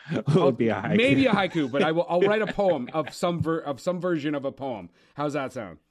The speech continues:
Speaker 1: Sure, 'cause there's only
Speaker 2: So
Speaker 1: two
Speaker 2: nominated
Speaker 1: works of
Speaker 2: for
Speaker 1: art.
Speaker 2: anything. You're, you're, you're wanting a full, the full gambit. It can be nominated for, like,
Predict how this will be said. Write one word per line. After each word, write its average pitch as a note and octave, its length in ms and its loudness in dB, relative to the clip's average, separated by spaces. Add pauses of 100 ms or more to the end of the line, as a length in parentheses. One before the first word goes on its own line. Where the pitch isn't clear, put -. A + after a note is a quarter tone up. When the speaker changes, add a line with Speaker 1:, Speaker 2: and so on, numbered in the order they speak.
(680)
Speaker 1:
Sure, F#2+ 520 0
'cause G#2+ 160 2
there's A2+ 160 2
only B2+ 100 4
Speaker 2:
So A3 100 6
Speaker 1:
two A3 60 0
Speaker 2:
nominated B3 360 2
Speaker 1:
works A3+ 80 -6
of A3 100 -2
Speaker 2:
for F3 40 -4
Speaker 1:
art. F3+ 100 0
Speaker 2:
anything. D#3 580 -4
You're, D#3+ 240 -2
you're, D3 240 -4
you're C#3 220 -4
wanting E3 380 -2
a C#3+ 80 -6
full, G3 540 -2
the D3 140 -6
full F#3 260 -2
gambit. D3 380 -4
It A#2 80 -12
can D3 100 -4
be D3 100 0
nominated D3+ 560 -2
for, D3 140 -10
like, C#3 240 -6